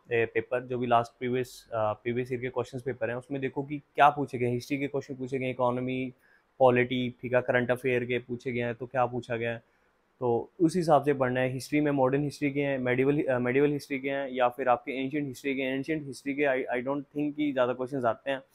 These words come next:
मेनली आते हैं मेडिवल या फिर मॉडर्न हिस्ट्री के क्वेश्चन आएंगे, या फिर पॉलिटी के क्वेश्चन आ जाते हैं जो कि न्यूज़ में चला होता है,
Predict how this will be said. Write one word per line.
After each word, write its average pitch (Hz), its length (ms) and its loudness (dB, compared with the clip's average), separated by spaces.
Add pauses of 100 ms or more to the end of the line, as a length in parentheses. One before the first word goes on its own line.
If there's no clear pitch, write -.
(420)
मेनली 143 220 6
आते 151 140 4
हैं 156 60 4
मेडिवल 139 420 4
या 139 160 4
फिर 143 120 -2
मॉडर्न 127 320 0
हिस्ट्री 135 220 -8
के 143 100 0
क्वेश्चन 131 340 -2
आएंगे, 127 240 -2
या 131 260 4
फिर 131 300 -2 (340)
पॉलिटी 139 320 8
के 156 120 4
क्वेश्चन 147 340 0
आ 135 100 2
जाते 131 240 0
हैं 151 100 -2
जो 135 140 2
कि 160 240 0
न्यूज़ 147 280 4
में 151 120 0
चला 120 240 -2
होता - 180 -6
है, - 60 -12